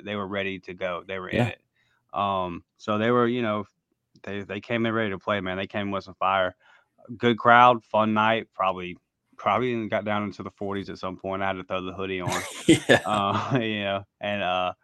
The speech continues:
Speaker 1: the way my arm is right now, I don't know if cold is the best, co-, cold bones, but, uh,
Speaker 2: Yeah.
Speaker 1: cold fractured bones. But, <laughs> um, yeah, man, fun night. They tra-, uh, Southeast traveled well, and the story of the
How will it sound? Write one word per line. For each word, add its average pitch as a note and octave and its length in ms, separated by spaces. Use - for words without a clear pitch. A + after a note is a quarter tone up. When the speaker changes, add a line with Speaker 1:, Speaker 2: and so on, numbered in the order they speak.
Speaker 1:
the A2 60
way A#2 40
my A2+ 120
arm A2 280
is G#2 140
right G2+ 160
now, G2+ 160
I - 20
don't G2+ 120
know G2+ 100
if - 80
cold G#2 360
is F#2+ 100
the G2+ 100
best, G2+ 480
co-, G#2+ 200
cold G#2 380
bones, G#2 560
but, G2+ 240
uh, F#2+ 180
Speaker 2:
Yeah. A#2 160
Speaker 1:
cold G#2+ 320
fractured G2 480
bones. G2 440
But, F2+ 280
<laughs> - 500
um, F#2+ 520
yeah, B2+ 140
man, A2 420
fun B2 140
night. B2 160
They A2 100
tra-, A#2 340
uh, G#2 60
Southeast A#2+ 420
traveled A2+ 340
well, A#2+ 380
and G#2 360
the G2 60
story A2+ 280
of - 20
the G#2+ 60